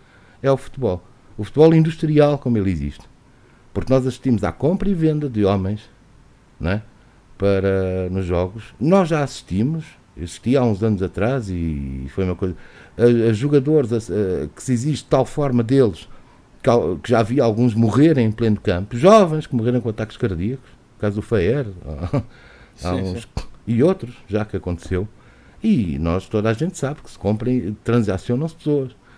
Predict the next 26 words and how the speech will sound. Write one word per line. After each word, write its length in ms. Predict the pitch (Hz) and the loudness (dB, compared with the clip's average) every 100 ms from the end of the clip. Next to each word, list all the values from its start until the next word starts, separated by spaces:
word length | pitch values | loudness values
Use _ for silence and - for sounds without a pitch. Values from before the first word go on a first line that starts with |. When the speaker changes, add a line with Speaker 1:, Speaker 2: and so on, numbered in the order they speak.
| - | 2
Speaker 1:
Também 300 | 160 117 156 | 6 8 6
para 180 | 175 180 | 4 4
eles 300 | 151 180 180 | 6 4 2
poderem, 640 | - 170 135 151 170 196 190 - | 4 6 10 8 8 4 -2 -6
e 140 | - 110 | 2 4
muitos 260 | 135 - | 4 0
também, 280 | - 110 110 - - | -2 -2 -2 -4 0
muitos 280 | 120 123 | 2 2
enriquecem, 560 | 107 104 95 110 123 - - 120 | -2 -2 -2 -2 -2 -4 -8 0
muitos 280 | 185 214 | 2 2
não, 200 | 131 80 - - | 0 -2 -4 -2
há 80 | |
alguns. 480 | 185 202 190 233 143 - - - | 4 4 4 0 -2 -10 -20 -8
Speaker 2:
Mas 80 | 139 | -2
há 60 | |
Speaker 1:
Há 20 | 185 | 2
Speaker 2:
uma 60 | 220 | 2
Speaker 1:
alguns. 120 | 220 | 2
Speaker 2:
diferença, 320 | 220 120 - | 0 -2 -4
há 40 | 127 | -6
uma 100 | 120 | -6
diferença 380 | 110 120 113 | -6 -8 -8
substancial. 440 | 113 110 - 123 123 | -12 -8 0 2 2
Speaker 1:
Enriquecem, 500 | 107 151 160 160 185 | 2 4 4 4 2
outros 240 | 190 - | 2 2
não. 280 | 226 226 208 | -2 -2 -4